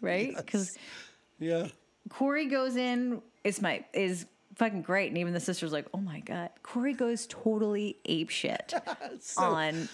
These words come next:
Speaker 2: so the sister, real quick, the sister, he turns around to look at Corey and is like, "Oh, look," almost like a dog turning its head, like, "What,
Speaker 1: Yeah.
Speaker 2: what is, what did you just say to me?"
Speaker 1: Yeah.
Speaker 2: She cuts off his mask, revealing this monster.
Speaker 1: This disfigured face, yeah, d-,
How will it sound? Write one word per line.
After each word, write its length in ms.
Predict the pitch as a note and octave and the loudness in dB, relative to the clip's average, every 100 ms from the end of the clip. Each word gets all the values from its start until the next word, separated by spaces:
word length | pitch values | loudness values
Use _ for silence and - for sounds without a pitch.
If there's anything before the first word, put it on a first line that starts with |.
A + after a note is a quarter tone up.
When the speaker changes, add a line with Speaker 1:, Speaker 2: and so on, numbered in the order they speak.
| - | -4
Speaker 2:
so 220 | - D4 | 2 2
the 160 | C4 | 4
sister, 680 | A#3 - D4 B3+ - C4 G#3 - - _ | 2 2 0 -2 -2 -2 -2 -6 -20 _
real 220 | A3+ C#4 | 0 2
quick, 260 | A#3+ A#3 - | 4 2 2
the 100 | F3+ | 0
sister, 520 | - A#3+ A#3 G3 E3+ - - - | -2 -2 -2 -2 -2 -4 -10 -4
he 80 | |
turns 260 | F#3 B3+ C4+ | 4 4 6
around 160 | B3 G#3 | 2 0
to 60 | |
look 240 | F#3+ F#3+ F#3+ | 0 0 0
at 140 | E3+ | -2
Corey 440 | - D3 C#3 C3 C3 | 0 2 4 2 0
and 140 | C3 | -2
is 140 | B2+ | -4
like, 160 | B2 A2+ E3 | -4 -4 -6
"Oh, 320 | G3 F3 A2 G#2+ | -8 -6 -10 -12
look," 280 | C#3 E3+ - - - | -10 -10 -10 -18 -4
almost 280 | A#3+ D#4 D4 | 2 4 4
like 100 | D4 | 4
a 120 | B3 | 4
dog 440 | E3+ A3 G#3+ F#3 | 6 4 4 2
turning 340 | - G3 G3 G3 | 0 0 2 2
its 180 | F#3 - | 2 8
head, 300 | A#3 G3 E3+ | 10 10 8
like, 220 | D#3 D3 | 2 2
"What, 180 | E3 A3+ | 2 4
Speaker 1:
Yeah. 200 | D#4+ B3 F3+ - | 6 4 0 -4
Speaker 2:
what 120 | A#3 | -6
is, 140 | C4+ A3+ | -4 -6
what 160 | F#3 F#3+ | -4 -4
did 100 | A3+ | -2
you 120 | A3+ | -4
just 320 | F#3+ A3 A3 | -2 -2 -2
say 180 | - G#3+ | -2 -2
to 80 | A3+ | 0
me?" 120 | A#3+ | 2
Speaker 1:
Yeah. 180 | E4+ C#4+ - - - - - | 2 2 -2 -14 -16 -18 -6
Speaker 2:
She 260 | - A#3+ C4+ | 0 2 2
cuts 380 | - D4 D#4 | 0 -2 2
off 180 | B3 G3 | 2 4
his 200 | G3 D#3 | 2 -2
mask, 480 | E3 D#3 D3 D3 - | 0 2 2 0 -2
revealing 580 | D#3 D3 C3+ D#3 D3+ C#3 | -2 0 2 4 4 4
this 240 | C#3 B2+ - - - - | 0 -2 -6 -14 -20 -8
monster. 680 | D3+ C3+ C3+ C#3+ E3+ E3+ | -4 -2 2 4 4 4
Speaker 1:
This 100 | G3 | 2
disfigured 600 | - G#2+ G#3 G3 F3 F3 E3+ | 2 2 2 2 2 0 0
face, 460 | E3+ D#3 D#3 D#3+ | 0 2 0 -2
yeah, 280 | E3 D3+ D#3 | 0 2 0
d-, 200 | D#3+ D3 | -2 -8